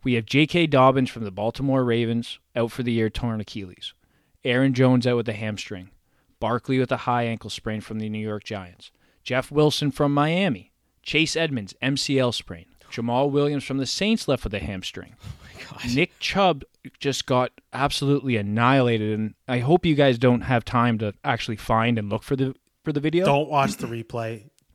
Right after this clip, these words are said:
Speaker 1: It is
Speaker 2: Don't watch the
Speaker 1: disgusting.
Speaker 2: replay.
Speaker 1: We're puke in my mouth. Like, no, no, thank you. Don't wanna see that on live T V. So Darnell,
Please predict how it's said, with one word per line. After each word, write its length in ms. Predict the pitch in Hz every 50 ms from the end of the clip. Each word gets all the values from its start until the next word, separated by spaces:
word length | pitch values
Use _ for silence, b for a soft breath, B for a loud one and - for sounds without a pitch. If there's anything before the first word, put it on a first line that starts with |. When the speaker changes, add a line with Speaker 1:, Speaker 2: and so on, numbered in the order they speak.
| _ _
Speaker 1:
It 140 | 147 143 135
is 160 | 143 123 -
Speaker 2:
Don't 180 | - - 110 139
watch 80 | 127
the 60 | 123 127
Speaker 1:
disgusting. 560 | - - 151 151 156 - - 170 170 170 160
Speaker 2:
replay. 380 | 101 98 - - - 92 90 90 - _ _ _ _ _ _ _ _ _ _ _ _ _ _
Speaker 1:
We're 160 | 127 113 127 - _ _
puke 300 | - - 208 220 - -
in 80 | 220 190
my 140 | 180 151
mouth. 440 | 131 131 120 120 123 123 - - - - _ - - _ _
Like, 200 | 147 123 113 113
no, 400 | 123 143 156 160 151 156 147 139 - - _ _ -
no, 180 | 143 139 143
thank 360 | 131 - 127 117 113 - -
you. 160 | 123 117 110 - - _ _ - _
Don't 220 | - 147 160 160
wanna 180 | 156 151 156 139
see 220 | - - 135 127
that 240 | 120 123 120 117 117
on 340 | 117 113 110 107 - - - _
live 300 | - 131 127 117 117 110
T 200 | - - 117 110 104
V. 280 | 107 101 92 90 - _ _ _ _ _ _ b b b b b b b b b
So 220 | - - 139 131
Darnell, 640 | 123 110 151 151 165 180 185 170 139 117 101 90 98